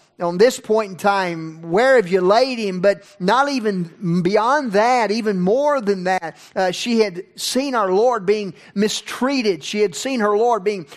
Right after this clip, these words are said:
crucified, nailed to a cross, buried, now in that tomb. And she comes to anoint his body, and it seems like it's just one thing after another, and the joy is now gone. She, it seems as though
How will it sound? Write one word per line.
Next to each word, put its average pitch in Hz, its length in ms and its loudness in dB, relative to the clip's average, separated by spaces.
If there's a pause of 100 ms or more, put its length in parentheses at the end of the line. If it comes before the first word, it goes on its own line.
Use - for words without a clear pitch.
crucified, 196 760 -2
nailed 226 400 0
to 220 140 -2
a 202 40 0
cross, 208 800 -2 (580)
buried, 202 600 2
now 214 300 2
in 214 120 -2
that 208 220 -4
tomb. 220 500 0 (420)
And 175 120 -2
she 214 120 -4
comes 254 280 0
to 233 140 0
anoint 226 400 0
his 180 220 -4
body, 226 520 2
and 190 80 -2
it 190 100 -6
seems 233 280 -4
like 208 240 2 (200)
it's - 220 -2
just 240 220 -2
one 262 400 2
thing 277 320 2
after 254 400 2
another, 226 600 0 (200)
and 214 180 0
the 202 80 4
joy 240 540 0
is 196 260 0
now 208 220 0
gone. 226 400 0
She, 247 180 -6
it 202 140 -2
seems 285 340 -6
as 214 140 -2
though 220 180 4